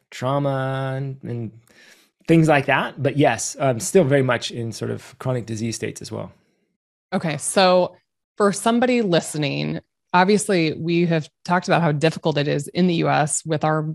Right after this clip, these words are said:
Speaker 2: modern technologies and things like that. It's, it's really hard to find, like, good food and, like, do all the right things because of the way that our world's set up.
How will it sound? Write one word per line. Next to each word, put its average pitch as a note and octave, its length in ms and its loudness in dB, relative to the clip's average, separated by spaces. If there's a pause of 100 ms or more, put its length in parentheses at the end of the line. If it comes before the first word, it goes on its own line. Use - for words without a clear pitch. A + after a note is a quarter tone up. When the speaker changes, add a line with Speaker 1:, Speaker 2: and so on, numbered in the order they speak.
(100)
Speaker 2:
modern D#3+ 360 0
technologies D3+ 840 -2
and D#3 260 -4
things D#3 180 0
like D3+ 160 -2
that. C#3+ 200 0
It's, - 240 -6
it's D#3+ 160 -8
really D#3 240 0
hard D#3+ 520 0
to D3 60 -8
find, D3 360 -4
like, C#3+ 380 -4
good D#3+ 240 0
food D3+ 380 0
and, D3 140 -2
like, C#3 340 -6
do D#3 180 -2
all D3+ 80 0
the D3 80 -4
right D3 200 -4
things E3+ 220 0
because D3 260 -8
of D3 40 -10
the D3 80 -4
way D3 140 0
that D3+ 100 -4
our D3+ 100 -2
world's D3+ 260 -4
set - 100 -6
up. - 140 -4